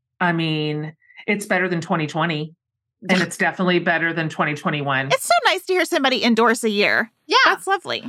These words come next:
Speaker 3: I do feel like we've stopped. We've dispensed with the blaming everything on the year. We've
Speaker 1: Uh-huh.
Speaker 3: uplifted some years. I feel like we've made
Speaker 1: Uh-huh.
Speaker 3: some progress with our relationship with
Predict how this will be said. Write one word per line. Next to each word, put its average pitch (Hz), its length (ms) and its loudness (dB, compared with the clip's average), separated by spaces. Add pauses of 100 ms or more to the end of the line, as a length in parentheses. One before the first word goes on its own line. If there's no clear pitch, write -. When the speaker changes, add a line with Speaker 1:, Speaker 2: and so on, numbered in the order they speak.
Speaker 3:
I 392 200 4
do 466 200 4
feel 453 180 2
like 339 200 0
we've 294 200 -2
stopped. 262 460 4
We've 269 200 -4
dispensed 294 640 -2
with 247 260 0
the 208 500 4 (220)
blaming 247 480 2
everything 277 840 -2
on 262 200 0
the 269 60 0
year. 269 160 2
We've 247 100 2
Speaker 1:
Uh-huh. 214 140 0
Speaker 3:
uplifted 254 460 -2
some 269 220 -2
years. 262 380 2
I 220 100 0
feel 240 160 -2
like 254 140 0
we've 262 180 -2
made 233 100 0
Speaker 1:
Uh-huh. 131 80 -4
Speaker 3:
some 226 120 -2
progress 233 600 2
with 220 240 -6
our 202 300 2
relationship 202 680 -6
with 196 300 -8